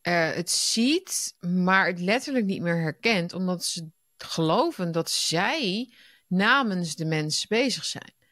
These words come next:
Dus wat doen die mensen hier op onze stoep? Wat zijn, wat is dit? Wat is dit voor een geluid?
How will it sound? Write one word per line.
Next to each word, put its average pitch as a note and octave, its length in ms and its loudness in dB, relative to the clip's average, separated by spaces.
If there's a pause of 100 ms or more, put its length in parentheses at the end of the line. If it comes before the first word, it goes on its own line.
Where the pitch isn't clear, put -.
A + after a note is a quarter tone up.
(580)
Dus F3 140 -6
wat F#3 300 0
doen C4 260 -2
die D3 140 -2
mensen C#3 480 -2
hier C3 460 0
op - 220 -4
onze C#3 300 0
stoep? - 380 -4
Wat D3+ 300 -2
zijn, F3 680 0
wat F#3 260 -6
is A#3+ 260 -2
dit? - 460 -6
Wat C3+ 300 -6
is G3 220 0
dit G3 240 -2
voor E3 580 -2
een D#3 340 -4
geluid? D#3+ 960 -2